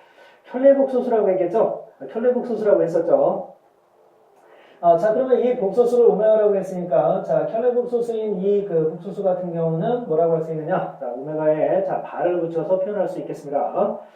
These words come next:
자, 그래서 이제 오메가 발하고 우리가 한번 생각을 해보자고요. 자, 그렇다면은, 자, 삼 차 방정식에 대한 X의 세제곱은 일이라는 이런 삼 차 방정식에 대한 분석을 여러분들, 에, 일 차적인 분석을 끝냈습니다.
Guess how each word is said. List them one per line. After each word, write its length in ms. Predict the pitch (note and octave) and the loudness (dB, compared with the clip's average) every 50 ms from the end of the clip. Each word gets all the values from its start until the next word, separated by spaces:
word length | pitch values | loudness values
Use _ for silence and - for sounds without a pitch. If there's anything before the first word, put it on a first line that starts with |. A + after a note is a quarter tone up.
| - - _ _ - - _ _ _ - - _ _ | -20 -20 _ _ -20 -20 _ _ _ -20 -20 _ _
자, 160 | - D3 D3 D3 | -6 -4 -4 -2
그래서 240 | - F#3 F#3 F#3 F#3 | 0 -2 0 0 0
이제 120 | F3 E3+ | 0 0
오메가 400 | E3 D3+ E3 F3+ F#3+ F#3+ F#3+ F#3+ | 0 0 0 0 2 2 4 2
발하고 540 | F#3+ - - D3+ D#3 F3 F3+ F3+ F3+ F#3 F3+ | 2 0 -4 2 4 6 6 6 4 2 0
우리가 180 | F3 E3+ E3 E3+ | -2 -2 -2 -2
한번 120 | E3 E3+ | -2 -4
생각을 760 | E3 G3+ G#3 G3+ G3+ G3 F#3+ F#3+ F#3+ F#3+ F#3 F#3 F#3 F#3+ F#3+ - | -6 -6 -4 -2 0 0 0 0 -2 -2 0 0 -2 -2 -4 -4
해보자고요. 680 | B3 B3 A3+ G#3 E3+ - - C3+ - - - - - | -4 -4 -2 -2 -2 0 0 -2 -2 -2 -2 -4 -4
자, 140 | - E3+ E3 | -2 -4 -2
그렇다면은, 1040 | - A#3+ B3+ B3+ B3+ A#3+ B3 A3 G#3 G3+ G3 G3+ A3 A3 G#3+ G3+ E3+ D3+ C3+ - - | 4 4 4 4 6 6 4 6 6 4 4 6 6 6 6 6 4 2 0 -4 -6
자, 100 | C#3+ C#3+ | -8 -8
삼 200 | - - A#3+ A#3+ | -6 -6 -8 -6
차 140 | - C4 B3 | -4 -2 0
방정식에 760 | B3 B3 B3 A#3+ A#3 A#3 A3 - - A3 G3+ G#3+ G#3+ G#3 G#3 | 0 0 2 2 2 2 2 0 -8 -10 -10 -6 -2 0 0
대한 380 | - - - - F3 - - - - - - _ _ _ - | 0 -2 -4 -2 -4 -4 -4 -6 -10 -16 -20 _ _ _ -10
X의 300 | - - - G#3 G3 F#3+ | -10 -10 -4 -2 -2 -2
세제곱은 540 | - A#3 A#3 A3+ A3+ G#3+ A3 G#3+ G#3+ G#3 F3+ | 0 -2 -4 -2 0 2 4 4 6 4 4
일이라는 560 | E3 E3 - E3+ E3+ E3 E3 D#3 D#3 E3+ F#3 F3 | 2 -2 -2 0 0 0 0 -2 -2 -4 -4 -4
이런 140 | D#3+ E3+ | -4 -4
삼 160 | E3 - A3 A3 | -4 -4 -4 -4
차 140 | A3+ A#3 | -4 -4
방정식에 580 | A3 G#3+ G#3+ G3+ F#3+ F#3+ F3+ F3 - - F3 D#3+ | -4 -2 -2 -2 -2 -2 -4 -4 -8 -8 -8 -6
대한 300 | D#3+ D#3 D#3+ E3+ F3+ F3+ | -2 -2 0 0 -2 -6
분석을 840 | - D#3+ E3+ E3+ E3 E3 E3+ D#3+ D#3+ D#3+ D3 C#3 C#3 D#3+ F#3 G3+ - D#3 | -6 -6 -6 -6 -4 -2 -2 -4 -2 -2 -4 -4 -2 -4 -4 -6 -4 -4
여러분들, 520 | D#3 D#3 D3+ C#3 E3+ F3+ F3+ F3+ F3+ - - - _ _ _ _ _ _ _ C#3+ | -4 -4 -4 -2 -4 0 0 0 -2 -2 -10 -18 _ _ _ _ _ _ _ -10
에, 340 | C3+ C#3 C#3+ C#3+ C#3+ D3+ D3+ | -8 -8 -6 -6 -8 -8 -6
일 320 | E3 F3 G3 G#3 G#3 - - | -4 -2 -2 -2 -2 -4 -10
차적인 840 | - - G#3 G3+ G3 F#3+ F3+ F#3 F3+ F3+ F3+ F#3 F#3 F3+ F3+ - - | -14 -8 -4 -2 -2 0 -2 -2 -4 -4 -4 -4 -4 -4 -6 -6 -6
분석을 640 | E3+ E3 E3 - - D#3 D3+ - G#3 G#3 G3+ G3 | -8 -8 -6 -6 -6 -6 -6 -4 -4 -4 -4 -4
끝냈습니다. 420 | B3 B3 A#3 F#3 D#3+ - - - | -2 -2 -2 -2 -2 -6 -10 -12